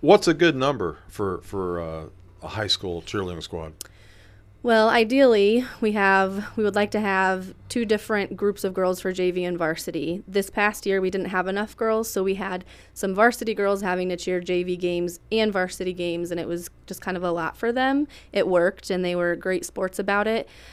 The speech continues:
Speaker 2: Um, but I would say five or six per squad, um, per J V and per, per varsity, um, would be my goal. I would love, we had, we always had twelve girls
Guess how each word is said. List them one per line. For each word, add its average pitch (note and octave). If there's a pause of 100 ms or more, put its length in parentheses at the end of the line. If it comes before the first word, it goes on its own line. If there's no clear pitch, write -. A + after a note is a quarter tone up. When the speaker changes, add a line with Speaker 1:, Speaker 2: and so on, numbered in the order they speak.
(140)
Speaker 2:
Um, E3+ (400)
but C#4+
I F#4
would E4+
say G3+ (1500)
five D4+
or A#3+
six - (100)
per F#3+
squad, F#3+ (640)
um, F#3
per F#3+
J F#3+
V F#3+
and G#3+
per, A#3
per G#3+
varsity, G3 (340)
um, F3+
would F#3+
be G3
my F#3
goal. F3+
I F3+
would F3+
love, F3+
we G3
had, F#3
we A3
always B3
had F#3
twelve D#3+
girls -